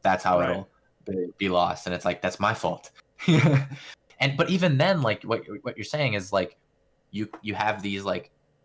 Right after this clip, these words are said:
Speaker 1: services of download to, like, rely on. So it's like, if you own it on a platform, yeah, you might lose it, but just go re-download it. It's like,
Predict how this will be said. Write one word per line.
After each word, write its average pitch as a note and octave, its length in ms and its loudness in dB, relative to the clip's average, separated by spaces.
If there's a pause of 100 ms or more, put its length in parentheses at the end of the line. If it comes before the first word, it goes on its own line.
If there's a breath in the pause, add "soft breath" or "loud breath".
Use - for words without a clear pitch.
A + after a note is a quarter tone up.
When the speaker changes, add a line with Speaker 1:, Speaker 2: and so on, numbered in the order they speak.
(160)
Speaker 1:
services A2 640 -2
of G2 220 -6
download G2 560 -2
to, - 120 -6
like, F2 220 -6
rely F#2 380 0
on. E2+ 180 -6
So - 80 -12
it's E2+ 100 -14
like, F2+ 80 -10
if F2+ 60 -12
you F#2 140 -6
own G2 120 -2
it G#2 60 0
on G2 120 2
a F#2+ 40 0
platform, G2+ 560 0 (760 soft breath)
yeah, B2+ 200 2
you F#2 160 -2
might G#2 280 0
lose F2+ 200 -4
it, G#2 180 -4
but F#2 280 -2
just - 160 -16
go G#2+ 140 -6 (420)
re-download G2+ 580 0
it. F2+ 140 -6
It's F#2+ 100 -6
like, A2 160 -2